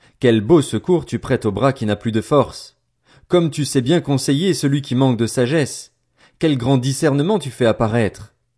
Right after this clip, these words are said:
À qui s'adressent tes paroles et qui est-ce qui t'inspire ? Les défunts tremblent au-dessous de l'eau et des créatures qui l'habitent. Devant Dieu, le séjour des morts se retrouve nu, le gouffre de perdition est sans protection.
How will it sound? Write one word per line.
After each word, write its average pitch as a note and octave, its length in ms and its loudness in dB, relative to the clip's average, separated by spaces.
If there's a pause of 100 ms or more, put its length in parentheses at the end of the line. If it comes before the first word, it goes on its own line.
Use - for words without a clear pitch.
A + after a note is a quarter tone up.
(440)
À G#2 80 -4
qui - 160 -8
s'adressent B2 400 -2
tes - 100 -8
paroles A#2 540 -2
et A#2+ 80 0
qui D3 240 -4
est-ce C3+ 140 -2
qui C#3 100 -10
t'inspire ? C#3 640 -4 (680)
Les B2 140 4
défunts C#3+ 360 0
tremblent D3+ 380 -2
au-dessous C3+ 340 0
de B2+ 80 2
l'eau D3+ 320 4
et B2 60 0
des C3 100 0
créatures D3 480 -2
qui B2 120 -4
l'habitent. A#2+ 520 -4 (540)
Devant C#3+ 280 2
Dieu, D3 200 0
le D3+ 100 2
séjour C#3+ 380 0
des C3+ 100 2
morts D3 260 0
se D3 100 -4
retrouve C3 420 -2
nu, D#3 260 -2 (300)
le C3 160 2
gouffre D3 400 -4
de C#3+ 80 2
perdition D3 680 -4
est B2+ 80 0
sans C3+ 220 -4
protection. C3 680 -6